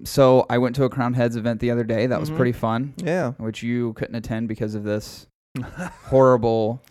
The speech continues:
Speaker 1: infectious disease
Speaker 2: Listen,
Speaker 1: that you're
Speaker 2: my
Speaker 1: dealing
Speaker 2: throat
Speaker 1: with.
Speaker 2: felt like it was napalmed. I shit you not.
Speaker 1: That's gross.
Speaker 2: Yeah.
Speaker 1: I did feel bad, but then I went anyway,
Speaker 2: <laughs>
Speaker 1: and I had a lot of fun. It was really cool.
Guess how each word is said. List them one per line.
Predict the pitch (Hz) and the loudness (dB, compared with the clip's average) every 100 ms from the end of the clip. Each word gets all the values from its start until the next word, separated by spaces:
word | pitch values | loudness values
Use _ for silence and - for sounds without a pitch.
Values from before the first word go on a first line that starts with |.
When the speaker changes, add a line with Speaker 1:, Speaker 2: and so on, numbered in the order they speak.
| _ _ - | _ _ -6
Speaker 1:
infectious | 120 123 120 120 117 | -2 2 2 0 -4
disease | 110 110 147 | -4 4 8
Speaker 2:
Listen, | 156 151 | 8 6
Speaker 1:
that | 139 | 4
you're | |
Speaker 2:
my | 143 | 6
Speaker 1:
dealing | 120 | 6
Speaker 2:
throat | 139 | 4
Speaker 1:
with. | - | 6
Speaker 2:
felt | 131 | 6
like | 127 127 | 6 4
it | 170 | 0
was | 135 | 0
napalmed. | 113 113 113 110 107 104 | -2 -4 -2 -4 -4 -6
I | 107 | -6
shit | - 104 - | -6 -8 -6
you | 95 | -8
not. | 95 95 _ _ _ _ _ - | -8 -10 _ _ _ _ _ -10
Speaker 1:
That's | 98 - | -8 -8
gross. | - 92 95 92 - _ _ _ _ - | -6 -2 -2 -6 -14 _ _ _ _ -14
Speaker 2:
Yeah. | 98 - - _ _ | -12 -12 -14 _ _
Speaker 1:
I | 127 | -2
did | 135 156 | 2 2
feel | - 143 | 4 4
bad, | 120 123 123 113 104 - _ _ - | 6 6 4 2 -2 -12 _ _ -4
but | 117 113 | -2 0
then | 120 | 0
I | 110 | 0
went | 110 117 | -2 0
anyway, | 120 113 101 98 120 _ _ - | 0 0 -2 -4 -8 _ _ -12
Speaker 2:
<laughs> | 170 - - | -10 -8 -4
Speaker 1:
and | 117 117 113 110 104 104 - | -2 -2 -2 -2 -4 -6 -6
I | 113 | -2
had | 135 | 2
a | |
lot | 147 147 | 2 0
of | 135 | 0
fun. | 143 123 - | 0 -2 -2
It | 127 | -2
was | 131 120 | -2 0
really | 123 120 | 0 0
cool. | 110 120 95 - | -2 -4 -4 -10